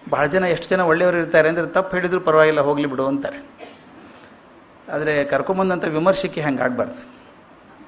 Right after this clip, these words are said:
ನಿನ್ನೆ ಹೋಗ್ತಾ ದಾರಿಯಲ್ಲಿ ಕಾರಲ್ಲಿ ಹೇಳಿದ್ಲು, "ನಿಮ್ಗೆ ವಯಸ್ಸಾಗ್ತಾ ಇದೆ ಈಗ" ಅಂದ್ಲು.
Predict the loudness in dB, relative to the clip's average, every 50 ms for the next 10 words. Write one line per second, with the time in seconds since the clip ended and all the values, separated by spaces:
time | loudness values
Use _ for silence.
0 | -20 -20 -20 -20 -20 -20 -20 -20 -20 -20 -20 -20 -20 -20 -20 -20 -20 -10 -6 -6
1 | -4 -4 -2 -2 -2 -2 -2 -2 -2 0 2 2 2 2 0 -2 -2 0 0 2
2 | 2 2 0 0 -2 -2 -2 -2 -2 -2 -2 -2 0 0 0 0 2 2 2 2
3 | 0 0 -2 -2 -2 -2 -2 -2 -2 0 -2 -2 -4 -4 -6 -8 -10 -10 -12 -14
4 | -16